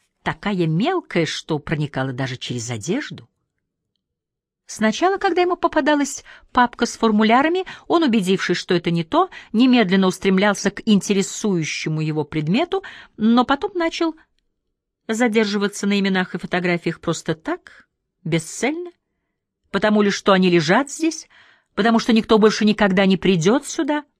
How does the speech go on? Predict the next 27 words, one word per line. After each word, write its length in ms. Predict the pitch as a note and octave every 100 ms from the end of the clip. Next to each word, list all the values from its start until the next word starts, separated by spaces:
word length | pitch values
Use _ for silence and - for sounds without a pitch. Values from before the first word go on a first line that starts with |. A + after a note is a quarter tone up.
| _
на 140 | B3+
чердак, 560 | - C4 A3 G#3+ A#3+ - - -
не 140 | F#3
сотрёт 580 | G#3 G3+ F3+ F#3 F3 - -
пыль, 280 | A3+ D4 D#4+ - _ -
покрывающую 840 | C4 C4 A#3+ B3 A#3+ - - A3+
их, 460 | - G#3+ A3 - - - -
эти 240 | F#3 F3
сотни, 680 | F3 - C4+ D#4+ - C4+ C4 - _ _ _ _
тысячи 520 | C4+ E4 - D4 D4
лиц 300 | B3+ C4+ -
мальчиков 640 | G3+ G#3+ G#3 - - F#3+
и 60 | F#3
девочек, 560 | D3+ E3 D#3 - D#3 - - - -
которые 320 | E3 F3 E3+
глядели 340 | E3 D#3+ D#3+
прямо 480 | D#3 D#3 E3+ B3+ C4
в 80 | A#3+
объектив — 720 | G#3+ G#3+ - - G#3+ - - _ _ _ _
с 160 | D#3 D3+
другой 400 | F3 F#3 F3 D#3+
стороны 400 | - E3 E3 E3
света 560 | - A3+ C#4 - A#2+ - _ _ _ _ _ -
и 100 | C3+
ждали 340 | B2 C#3 C#3
неизвестно 560 | C#3+ C#3 C#3 D#3+ - E3+
чего. 360 | - G3+ B3